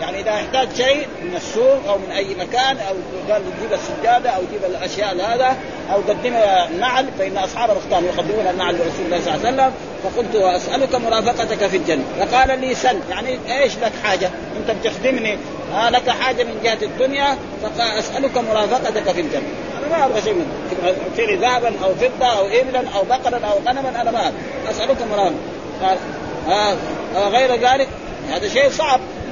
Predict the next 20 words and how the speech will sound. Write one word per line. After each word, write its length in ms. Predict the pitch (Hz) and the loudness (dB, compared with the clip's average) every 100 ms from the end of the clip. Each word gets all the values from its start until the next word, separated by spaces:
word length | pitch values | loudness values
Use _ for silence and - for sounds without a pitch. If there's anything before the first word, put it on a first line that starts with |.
| 151 | 0
مرافقة 380 | 196 214 190 190 | 2 2 0 0
الرسول 280 | 180 233 | 0 -2
في 80 | 185 | -4
الجنة 340 | 185 208 202 175 | -2 0 2 2
هذا 160 | 180 | 2
ما 160 | 190 269 | 2 4
هو 120 | 277 247 233 - | 4 2 -2 0
شيء 140 | 220 - - | -2 -2 0
بلاش 220 | 202 220 170 | 2 2 0
مجانا، 460 | 185 208 220 185 | 0 2 2 2
الرسل 280 | 170 226 214 196 | 2 0 0 2
لهم 220 | 180 175 | 2 2
نيران 340 | 180 233 269 214 | 2 4 4 6
والرسول 560 | 220 220 185 269 240 214 | 4 4 2 0 0 0
محمد 300 | 190 226 214 | -2 0 0
صلى 220 | 185 190 | 2 0
الله 120 | 202 | 2
عليه 260 | 185 185 165 | 2 2 2
وسلم 40 | |
كذلك 340 | 185 180 185 | 2 4 4